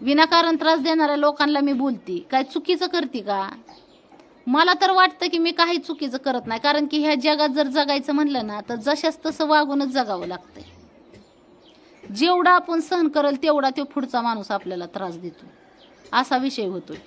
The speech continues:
आता सोशल मीडिया व्हिडिओ काढणं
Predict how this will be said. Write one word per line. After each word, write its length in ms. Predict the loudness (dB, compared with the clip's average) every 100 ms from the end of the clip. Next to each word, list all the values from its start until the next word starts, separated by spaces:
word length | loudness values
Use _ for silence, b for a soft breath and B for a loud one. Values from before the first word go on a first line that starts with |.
| B B B
आता 180 | -4 -2
सोशल 480 | -2 -2 -2 0 0
मीडिया 300 | 2 2 2
व्हिडिओ 340 | 2 2 2
काढणं 540 | 4 2 4 2 0